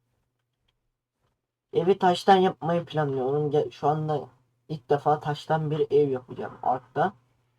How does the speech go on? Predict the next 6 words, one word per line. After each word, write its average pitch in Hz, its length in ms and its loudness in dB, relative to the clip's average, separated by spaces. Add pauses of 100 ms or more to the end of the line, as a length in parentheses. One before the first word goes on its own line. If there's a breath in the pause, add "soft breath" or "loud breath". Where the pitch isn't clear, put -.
(1600)
Parlaklık - 580 2
niye 151 220 -2
bu 156 80 -8
kadar 160 180 0
yüksek 139 340 -6
ya? 127 300 -6